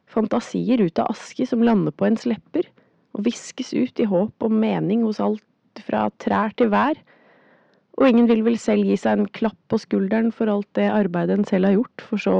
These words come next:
å oppnå noe. For også den skulderklappen skal gå til høyere makter som ingen egentlig vet om finnes. Men mennesket vet at uansett hva det gjør, så er det ikke bra nok.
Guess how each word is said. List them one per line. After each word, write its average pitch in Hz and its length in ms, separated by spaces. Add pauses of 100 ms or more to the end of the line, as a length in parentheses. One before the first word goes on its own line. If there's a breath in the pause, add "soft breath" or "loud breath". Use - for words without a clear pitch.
(100)
å 190 140 (180)
oppnå 190 480
noe. 240 240 (960 soft breath)
For - 160
også 185 200
den 214 240
skulderklappen 170 960 (140)
skal 185 240
gå 156 120
til 175 120
høyere 156 400
makter 156 500 (140)
som 160 200
ingen 156 200
egentlig 165 560
vet 143 360
om 170 160
finnes. - 460 (1160 soft breath)
Men 151 200
mennesket 175 480
vet - 360 (280)
at - 200
uansett 165 480
hva 151 200
det 165 140
gjør, 226 200 (580)
så 208 120
er 165 120
det 165 100
ikke 202 160
bra 170 140
nok. - 340